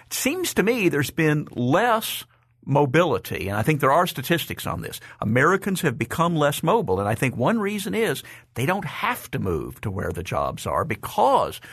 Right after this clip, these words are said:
we have these various safety nets, including two-income families and also government programs. And maybe fewer people would be feeling that they, their lives have been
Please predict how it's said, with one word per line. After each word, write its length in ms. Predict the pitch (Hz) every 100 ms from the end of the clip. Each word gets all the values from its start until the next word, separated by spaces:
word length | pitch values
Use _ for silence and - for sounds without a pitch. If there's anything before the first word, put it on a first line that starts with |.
| - -
we 120 | 135
have 220 | 127 113
these 180 | 123 104
various 420 | 127 143 160 156
safety 380 | - 110 95 90
nets, 340 | 92 95 -
including 680 | - 92 - 170 175 147 120
two-income 560 | - 113 110 107 110 107
families 560 | 98 90 87 87 -
and 220 | - 95 101
also 460 | 95 98 - 104
government 460 | - 90 98 92 -
programs. 640 | - 220 190 107 104 127 - - - - - - - _ -
And 360 | 147 147 151 -
maybe 720 | 131 135 147 190 214 190 175
fewer 320 | - 180 175
people 460 | 165 175 180 160 131
would 260 | 139 117
be 400 | 143 185 185 135
feeling 920 | 131 - 180 226 196 123 107 110 131
that 420 | 120 120 120 117 -
they, 480 | 104 123 123 127 -
their 220 | 123 117
lives 480 | 123 143 151 131 147
have 160 | 110
been 420 | 123 120 113 101